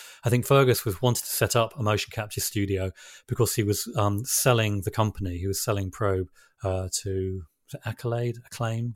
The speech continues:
Acclaim, I think. So he was wanting to make it look like, you know, he had everything that necessary for the future of three D game development. Um, so we were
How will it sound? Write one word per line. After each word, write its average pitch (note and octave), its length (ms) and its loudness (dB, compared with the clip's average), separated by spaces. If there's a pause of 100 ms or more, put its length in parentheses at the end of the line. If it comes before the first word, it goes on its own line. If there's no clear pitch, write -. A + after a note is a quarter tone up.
Acclaim, G#2 360 -2
I F2+ 60 -6
think. G2 180 -8 (360)
So A#2+ 100 4
he B2+ 120 8
was A2 180 4
wanting G#2+ 300 0
to A2 100 -2
make A2 240 0
it C#3+ 60 -6
look A2+ 240 2
like, G#2 240 0
you G#2 60 -2
know, F#2+ 180 -6 (320)
he A2+ 180 2
had G2+ 160 2
everything G2+ 400 0
that A2+ 100 -2
necessary F#2+ 520 -2
for F#2 120 -12
the F#2+ 80 -4
future A2+ 440 -4
of F2+ 120 -6
three G#2 160 -2
D G2 80 -2
game G2 200 -2
development. G2 440 -6 (480)
Um, F#2+ 220 -4 (220)
so A2 140 2
we A2+ 160 6
were A2 180 2